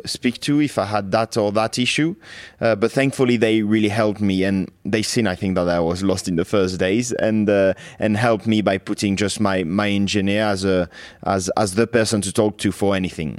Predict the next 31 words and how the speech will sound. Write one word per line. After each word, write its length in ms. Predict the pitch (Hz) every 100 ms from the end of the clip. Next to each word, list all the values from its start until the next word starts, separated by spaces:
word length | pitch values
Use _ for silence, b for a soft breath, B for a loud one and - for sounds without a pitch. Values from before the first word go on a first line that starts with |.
| -
And 180 | 98
then 160 | 98 98
my 140 | 98
engineer 320 | 98 92 101 113
will 120 | 90
help 220 | 98 95
me 140 | 98 90
to 260 | 92 87
just 440 | - 98 - - _
go 180 | 101 92
to 140 | 98
the, 180 | 92 90
to 140 | -
the 100 | 98
right 240 | 98 101 92
guys 280 | 104 101 101
at 120 | 92
the 80 | 98
right 200 | 92 -
place. 380 | 147 110 - - _ _
Yeah, 360 | 117 139 107 78
but 140 | 101 123
it 100 | 123
was 180 | 127 101
very, 260 | 123 123
very 220 | 113 107
impressive 480 | 98 92 104 - 85
the 80 | 92
first 260 | - 90 -
few 100 | 80
days. 280 | 78 76